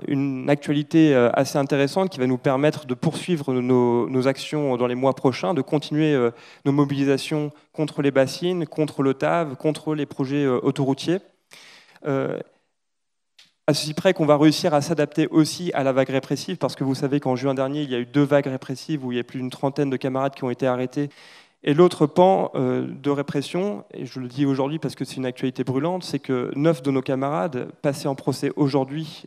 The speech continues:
euh, dans l'ouest de la France, dans une ville qui s'appelle Niort, qui est au cœur, qui est au cœur, le cœur de la, la bataille, euh, euh, contre les méga-bassines. Et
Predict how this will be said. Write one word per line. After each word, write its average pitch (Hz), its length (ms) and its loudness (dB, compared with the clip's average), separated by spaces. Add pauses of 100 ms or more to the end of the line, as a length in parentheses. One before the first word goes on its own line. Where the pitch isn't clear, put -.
(140)
euh, 123 220 -8
dans 127 160 2
l'ouest 131 240 2
de 127 40 0
la 123 120 2
France, 180 260 -4
dans 131 80 -2
une 127 140 -4
ville 123 80 -8
qui - 100 -14
s'appelle 123 320 -6
Niort, 165 260 0
qui - 120 -6
est - 20 0
au 120 80 4
cœur, 156 540 -4 (260)
qui - 120 -12
est - 20 -4
au 127 120 -4
cœur, 151 220 -6
le 127 120 -6
cœur 160 380 0
de 131 120 -6
la, 117 240 -2
la 127 100 -2
bataille, 139 460 -2
euh, 117 180 -6 (380)
euh, 127 100 -4
contre 131 300 -8
les 127 80 -4
méga-bassines. 123 640 -2 (440)
Et 147 260 -4